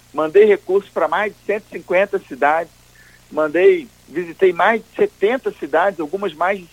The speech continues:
cinco vezes, é, fui várias vezes aí a Rio Verde, várias vezes a Jataí, algumas vezes a Mineiros, e, então assim, fiz questão de estar presente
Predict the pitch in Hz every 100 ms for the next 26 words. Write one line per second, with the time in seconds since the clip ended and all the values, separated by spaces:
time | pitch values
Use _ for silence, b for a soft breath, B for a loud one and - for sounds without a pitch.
0 | - 226 247 185 151 185 202 _ _ _
1 | b b b _ 131 123 165 147 165 196
2 | 156 127 175 143 143 147 135 123 101 135
3 | 156 113 127 147 127 131 135 123 117 131
4 | - 104 127 151 135 _ _ - 117 123
5 | 160 139 113 147 123 147 131 113 139 170
6 | 147 165 - b b - 214 240 - 165
7 | - _ _ _ _ _ _ _ _ _
8 | _ _ 208 - 196 - 180 175 165 185
9 | 180 160 135 147 190 - -